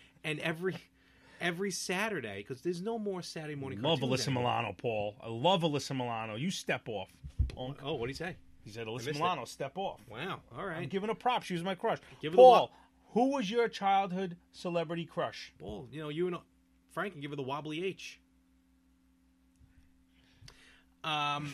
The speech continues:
Speaker 2: <laughs> You're such a dirtbag.
Speaker 1: the
Speaker 2: You really are a
Speaker 1: What was I
Speaker 2: dirtbag.
Speaker 1: saying?
Speaker 2: Boomerang.
Speaker 1: Boomerang. Um, every Saturday on,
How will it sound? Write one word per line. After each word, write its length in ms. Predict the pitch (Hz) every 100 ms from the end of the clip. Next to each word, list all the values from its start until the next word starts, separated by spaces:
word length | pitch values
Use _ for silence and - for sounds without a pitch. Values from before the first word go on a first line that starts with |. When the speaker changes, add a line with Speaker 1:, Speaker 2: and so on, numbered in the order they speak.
| -
Speaker 2:
<laughs> 80 | -
You're 100 | 131
such 280 | - -
a 20 | 95
dirtbag. 320 | 87 165 147
Speaker 1:
the 80 | 156
Speaker 2:
You 600 | 160 156 156 156 151 139
really 200 | 170 139
are 80 | 104
a 40 |
Speaker 1:
What 80 | 170
was 80 | 202
I 40 |
Speaker 2:
dirtbag. 40 | 240
Speaker 1:
saying? 200 | 262 254 _ _ _ _ _
Speaker 2:
Boomerang. 400 | 131 127 120 95 90 -
Speaker 1:
Boomerang. 260 | 180 123 92 - - - _ -
Um, 420 | 156 156 151 143 _ -
every 240 | 165 180
Saturday 800 | 180 - 175 185 175 127 117 123 -
on, 360 | 143 139 139